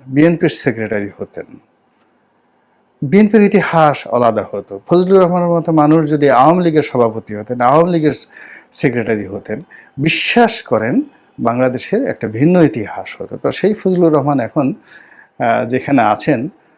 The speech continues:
আহ, সেখানে মানে কি বলবো, বিএনপির মতো জায়গাতে তিনি বিএনপির উপদেষ্টা পরিষদের সদস্য হিসেবে আছেন। তো তিনি, উম, খুব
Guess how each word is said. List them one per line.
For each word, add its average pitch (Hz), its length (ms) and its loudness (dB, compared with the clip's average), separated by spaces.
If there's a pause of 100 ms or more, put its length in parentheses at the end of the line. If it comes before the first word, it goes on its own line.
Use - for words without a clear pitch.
(240)
আহ, 117 340 0
সেখানে 147 800 0 (600)
মানে 127 220 -2
কি 185 220 4
বলবো, 113 540 2 (100)
বিএনপির 139 400 4
মতো 135 220 0
জায়গাতে 127 400 2
তিনি 127 400 -4 (360)
বিএনপির 127 380 0
উপদেষ্টা 123 580 -2
পরিষদের 117 460 -6
সদস্য 113 400 -6
হিসেবে 117 340 -4
আছেন। 107 380 -4 (480)
তো - 60 -6
তিনি, 165 380 4
উম, 165 440 -2
খুব 143 240 -6